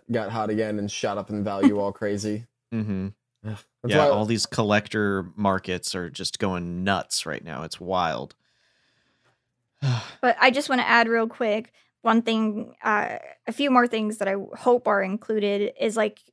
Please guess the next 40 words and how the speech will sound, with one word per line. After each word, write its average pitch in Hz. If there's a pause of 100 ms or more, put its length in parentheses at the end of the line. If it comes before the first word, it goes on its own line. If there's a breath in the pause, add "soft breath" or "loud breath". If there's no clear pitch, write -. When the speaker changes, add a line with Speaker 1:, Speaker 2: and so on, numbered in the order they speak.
(120)
Speaker 3:
your 220
ability 240
to 233
move 220
your 214
town 220
hall, 196 (120)
the 196
resident 220
services, 247 (180 soft breath)
'cause 302
you 294
can't 285
move 302
it. -
Speaker 1:
Yes. -
Speaker 3:
So 226
hopefully 294
we 294
can 285
do 294
that, 277
and 233
then 233 (360 soft breath)
Speaker 2:
You 135
can't? 135 (380)
Speaker 1:
No. 240
Speaker 3:
No, 240
you, 247
that's -
a 247
permanent 247 (240)
spot. - (100)
You 240
can 233
move 226
your 196
museum, 277
the 214
shops, 233